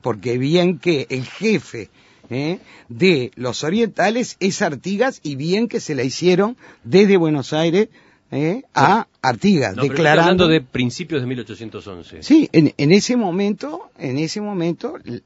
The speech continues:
Speaker 1: el baluarte españolista va a ser Montevideo
Speaker 2: Sí.
Speaker 1: a la vuelta del, eh, de el lío que vuelve con el título de,
Speaker 2: Sí.
Speaker 1: de virrey, es decir, representante de
Speaker 2: Y
Speaker 1: la
Speaker 2: Buenos Aires
Speaker 1: corona
Speaker 2: que
Speaker 1: española.
Speaker 2: representaba a principios de mil ochocientos once.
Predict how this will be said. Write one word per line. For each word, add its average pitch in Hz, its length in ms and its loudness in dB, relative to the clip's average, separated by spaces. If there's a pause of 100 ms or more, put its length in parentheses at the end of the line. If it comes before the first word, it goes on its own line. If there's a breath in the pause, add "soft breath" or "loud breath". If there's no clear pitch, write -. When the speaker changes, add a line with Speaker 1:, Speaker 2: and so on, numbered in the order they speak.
(200)
Speaker 1:
el 120 300 -8
baluarte 143 880 0
españolista 135 720 -4
va 226 80 -2
a 135 40 -6
ser 151 180 -6
Montevideo 127 680 0
Speaker 2:
Sí. 85 80 -8 (160)
Speaker 1:
a 127 120 -2
la 123 100 -2
vuelta 151 440 -2
del, 156 340 0 (420 loud breath)
eh, 127 240 0
de 123 320 -2
el 131 140 0
lío 147 300 2
que 208 120 -2
vuelve 139 380 0
con 180 160 -2
el 123 100 -2
título 160 460 0
de, 135 360 0
Speaker 2:
Sí. 87 220 -8 (140)
Speaker 1:
de 107 140 0
virrey, 113 400 2
es 92 40 0
decir, 104 300 -4
representante 120 960 -2 (340 soft breath)
de 117 260 0
Speaker 2:
Y 98 80 0
Speaker 1:
la 95 60 -6
Speaker 2:
Buenos 101 260 -2
Aires - 140 -2
Speaker 1:
corona - 120 -2
Speaker 2:
que - 40 -2
Speaker 1:
española. - 160 -2
Speaker 2:
representaba 127 440 2
a 117 120 -8
principios 107 480 -4
de 101 80 -2
mil 104 120 -2
ochocientos 98 460 -4
once. 85 380 -12